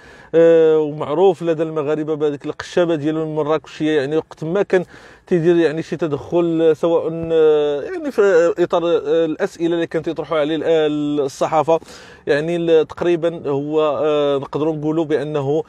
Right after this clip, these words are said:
آه، نفس الكاريزما ديال بن كيران، لا في، من ناحية الت-، التجاوب في الأسئلة الصحفية، ولا من ناحية كذلك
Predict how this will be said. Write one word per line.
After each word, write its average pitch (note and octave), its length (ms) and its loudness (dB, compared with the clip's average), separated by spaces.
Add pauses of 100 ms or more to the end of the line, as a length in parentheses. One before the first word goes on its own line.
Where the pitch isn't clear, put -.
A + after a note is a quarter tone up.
(320)
آه، D3+ 360 4
نفس E3+ 460 -4
الكاريزما E3 720 0
ديال D#3 220 0
بن D#3 140 -4
كيران، D3+ 480 2 (360)
لا G#3+ 140 0
في، G3+ 220 -2
من F#3 140 -4
ناحية F3+ 440 -2
الت-، E3+ 280 0
التجاوب D#3+ 880 0
في C3+ 160 -8
الأسئلة D#3 480 -2
الصحفية، D#3+ 520 -2
ولا A3+ 260 2
من A#3 140 -2
ناحية G3 260 -2
كذلك F3+ 480 -2